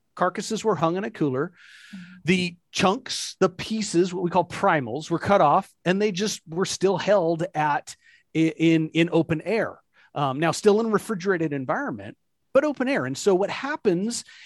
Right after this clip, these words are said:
is natural evaporation occurs. The flavors of the meat itself are concentrated because the water is evaporating slowly. And on the outsides, you do get some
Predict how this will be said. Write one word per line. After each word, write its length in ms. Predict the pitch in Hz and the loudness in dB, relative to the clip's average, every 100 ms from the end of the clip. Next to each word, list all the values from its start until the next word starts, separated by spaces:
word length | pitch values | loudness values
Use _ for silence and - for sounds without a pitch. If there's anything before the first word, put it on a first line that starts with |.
| - | 0
is 380 | 185 190 180 151 | 6 8 6 2
natural 440 | 156 156 - 226 | 0 0 0 -2
evaporation 600 | 190 165 160 135 131 - 113 | 2 2 0 -4 -6 -8 -12
occurs. 480 | - 175 180 202 | -8 -6 -4 -4
The 120 | - 165 | -6 -10
flavors 800 | - 160 170 202 202 220 180 - | -10 -2 2 2 2 -2 -2 -2
of 280 | 165 175 | 0 0
the 80 | 147 | 0
meat 220 | 156 170 | -2 -2
itself 400 | 170 - 156 143 | -4 -6 -4 -4
are 60 | 147 | -4
concentrated 880 | - - 147 165 185 165 151 156 156 | -8 -4 -4 -4 -8 -2 0 0 -2
because 300 | 139 151 123 | -4 -4 -4
the 100 | 127 | -6
water 440 | 113 120 127 156 | -6 -4 -2 -2
is 180 | 147 143 | -2 -6
evaporating 580 | 127 127 127 143 120 120 | -6 -6 -6 -8 -8 -10
slowly. 640 | - 117 107 107 120 220 - - - - - - | -12 -12 -12 -8 -8 -8 -10 -20 -20 -20 -20 -6
And 160 | - 226 | 0 2
on 240 | 226 220 | 4 2
the 140 | 285 254 | 4 4
outsides, 560 | 208 208 196 185 175 | 2 2 2 2 0
you 80 | 180 | -4
do 320 | 165 151 190 | -6 -2 -2
get 400 | 202 143 202 - - _ _ _ | -2 0 0 0 -14 _ _ _
some 520 | - - 190 185 185 | -4 2 4 2 -2